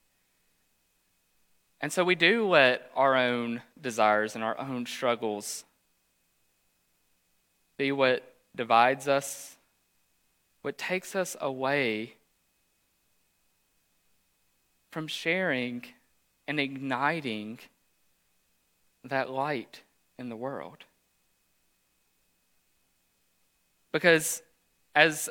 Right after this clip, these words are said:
as the church, as Christians, um,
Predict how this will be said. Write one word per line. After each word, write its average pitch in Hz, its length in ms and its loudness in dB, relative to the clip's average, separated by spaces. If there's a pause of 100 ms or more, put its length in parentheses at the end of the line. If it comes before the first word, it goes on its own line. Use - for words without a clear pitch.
as 151 200 4
the 143 80 -6
church, 214 440 4
as 143 160 -6
Christians, 151 720 0 (500)
um, 143 440 4